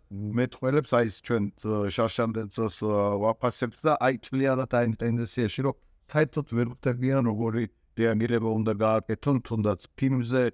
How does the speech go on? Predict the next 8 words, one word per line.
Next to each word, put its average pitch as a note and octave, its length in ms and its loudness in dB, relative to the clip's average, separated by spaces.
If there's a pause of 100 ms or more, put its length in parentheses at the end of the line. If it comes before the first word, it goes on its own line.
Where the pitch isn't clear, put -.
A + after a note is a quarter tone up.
(200)
თუნდაც G#2+ 440 0
პრობლემაზე, A#2+ 880 2 (140)
ასე A2+ 300 0
შემდეგ A2+ 380 -4
და C3+ 140 0
ასე A#2+ 220 -2
შემდეგ, F#2 360 -6
რა. B2 160 4